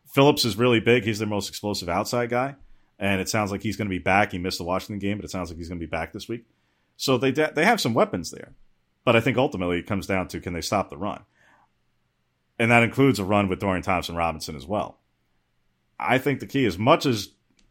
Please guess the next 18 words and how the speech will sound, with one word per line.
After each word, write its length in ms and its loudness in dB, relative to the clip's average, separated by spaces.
having 300 2
K 200 0
T 200 -2
there 380 2
and 120 -4
getting 220 -6
pressure 300 -4
on 160 -2
D 200 -6
T 160 -6
R 220 0
is 140 -4
gonna 160 -8
be 100 -10
big 300 -2
in 100 -8
certain 260 -12
spots, 520 -4